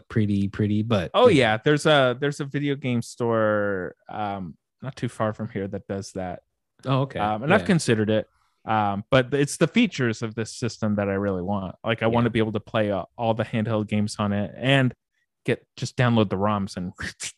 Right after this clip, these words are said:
Speaker 2: stick it in
Speaker 1: Mm-hmm.
Speaker 2: there. Like, that's,
Speaker 1: Yeah.
Speaker 2: that's what I'm about.
Speaker 1: Yeah. But, uh, yeah, Analog, all their stuff's, like, hard to get. Everything's limited. Like, if you go in there and look at all their stuff, it's all out of stock. They don't sell it for very long. So, yeah, it all,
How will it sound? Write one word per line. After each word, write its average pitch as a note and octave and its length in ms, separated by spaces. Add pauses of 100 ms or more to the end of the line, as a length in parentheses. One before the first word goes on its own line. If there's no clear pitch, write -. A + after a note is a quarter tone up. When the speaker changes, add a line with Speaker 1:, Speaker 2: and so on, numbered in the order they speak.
(240)
Speaker 2:
stick - 340
it A2 60
in F2+ 40
Speaker 1:
Mm-hmm. F2+ 140
Speaker 2:
there. D#2+ 180
Like, F2+ 200
that's, G2+ 140
Speaker 1:
Yeah. D#2+ 220 (120)
Speaker 2:
that's - 280 (360)
what A2 120
I'm G2+ 200
about. F2 400 (380)
Speaker 1:
Yeah. A2 200 (240)
But, A2+ 120
uh, G2 80
yeah, G2 120
Analog, D3 400
all A#2 160
their A2 120
stuff's, F#2+ 300
like, - 140
hard E2+ 240
to E2+ 60
get. D#2+ 120
Everything's G2+ 440
limited. F#2+ 240
Like, F#2 140
if A2 60
you G#2+ 60
go G2+ 80
in F#2+ 60
there F#2+ 80
and F2+ 100
look F2+ 140
at F#2+ 40
all F2 120
their F2 120
stuff, - 240
it's F#2 120
all F#2 120
out F2 160
of E2+ 60
stock. D2+ 340
They E2+ 80
don't F2 180
sell E2 200
it D#2 80
for F2+ 80
very F2 200
long. E2+ 320
So, F2 180
yeah, D2+ 220
it G#2 120
all, F#2+ 460